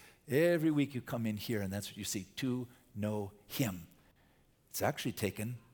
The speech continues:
exactly from Ephesians chapter one. Now, we pray usually because somebody, something causes us to pray. So we're going to start with what prompted Paul to pray.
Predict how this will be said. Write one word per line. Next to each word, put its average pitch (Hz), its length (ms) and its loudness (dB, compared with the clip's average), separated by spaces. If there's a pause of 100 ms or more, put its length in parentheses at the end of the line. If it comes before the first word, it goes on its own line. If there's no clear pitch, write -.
(100)
exactly 104 540 -2
from 90 300 -6 (100)
Ephesians 92 500 -6
chapter - 320 -10
one. 82 280 -8 (1000)
Now, 143 240 8 (1600)
we 202 220 4
pray 170 640 4 (920)
usually 170 420 4
because 143 340 2
somebody, 160 580 2
something 160 440 0
causes 127 680 0
us - 320 -4
to - 80 -10
pray. 87 320 -2
So 170 300 0 (340)
we're 185 120 6
going 208 120 8
to 147 80 -2
start 254 320 4
with 131 220 4 (180)
what 135 500 2 (260)
prompted 170 520 2 (160)
Paul 233 360 4
to - 160 -12
pray. 104 360 4